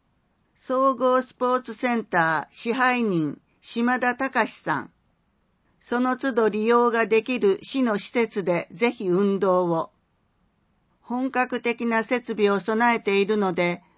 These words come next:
運動を始めたい初心者から本格的に取り組みたい経験者まで幅広い人におすすめです。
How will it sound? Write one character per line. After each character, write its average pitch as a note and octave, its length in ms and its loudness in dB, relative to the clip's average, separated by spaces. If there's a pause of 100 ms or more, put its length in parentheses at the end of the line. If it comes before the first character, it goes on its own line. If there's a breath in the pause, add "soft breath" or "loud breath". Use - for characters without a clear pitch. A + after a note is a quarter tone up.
運 B3+ 260 0
動 A#3+ 340 4
を A3+ 60 4
始 A3+ 300 -2
め A3+ 160 -2
た G#3+ 180 4
い G#3+ 140 0
初 A3 180 0
心 B3+ 300 -2
者 F#3+ 180 -2
か F3+ 160 0
ら F3 240 2 (220 soft breath)
本 A#3+ 260 -2
格 B3 300 -4
的 A#3+ 240 -2
に A#3 160 -2
取 A#3 220 -2
り G#3+ 40 -8
組 B3 240 -2
み A#3+ 60 -10
た B3 160 4
い G3 100 0
経 B3 240 2
験 B3 280 0
者 G3+ 180 0
ま F#3 140 2
で F3 260 -2 (280 soft breath)
幅 A3+ 240 4
広 C4 340 0
い A3+ 40 -4
人 B3+ 220 -2
に A#3 140 0
お F3 120 0
す G#3 140 -4
す G#3 120 -6
め F#3+ 140 0
で E3+ 160 -2
す。 - 180 -20